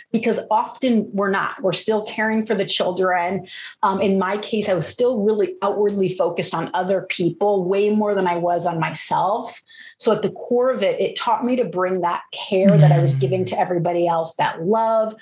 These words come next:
that wanting to, quote unquote, fix everyone else. It brought all of that inward,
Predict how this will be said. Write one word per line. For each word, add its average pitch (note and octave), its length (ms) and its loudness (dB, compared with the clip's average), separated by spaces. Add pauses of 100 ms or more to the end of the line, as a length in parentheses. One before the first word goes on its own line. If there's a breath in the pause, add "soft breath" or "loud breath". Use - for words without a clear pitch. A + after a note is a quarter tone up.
(220 loud breath)
that F#3 240 0
wanting G#3 320 0
to, E3 340 0 (340)
quote F3 220 2
unquote, E3+ 420 -4
fix B3+ 240 -4
everyone F#3+ 420 0
else. F3+ 320 -2
It G3 160 0
brought A#3+ 340 -2 (280)
all G3+ 380 2
of F3 200 -4
that E3 280 0
inward, A3 680 0